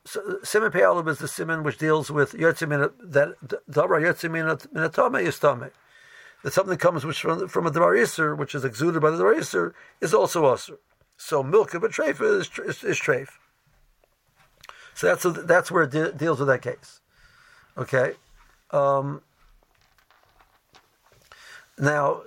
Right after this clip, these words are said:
so, um, you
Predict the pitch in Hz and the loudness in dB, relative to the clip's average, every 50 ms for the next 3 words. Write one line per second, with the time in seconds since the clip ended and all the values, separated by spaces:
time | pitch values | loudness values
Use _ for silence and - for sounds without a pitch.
0 | - - - - - 160 147 143 139 139 139 139 147 127 - _ - - 135 131 | -10 -8 -8 0 2 4 6 6 6 6 4 2 0 -4 -10 _ -4 0 2 4
1 | 127 127 127 127 127 127 147 156 - _ _ _ _ _ _ _ _ _ _ _ | 4 4 2 0 -2 -6 -8 -10 -14 _ _ _ _ _ _ _ _ _ _ _
2 | _ _ _ _ _ _ _ _ - 131 127 143 151 151 151 151 151 151 147 147 | _ _ _ _ _ _ _ _ -12 -6 -2 0 2 4 4 4 4 2 2 0
3 | 147 156 170 - | -2 -4 -6 -10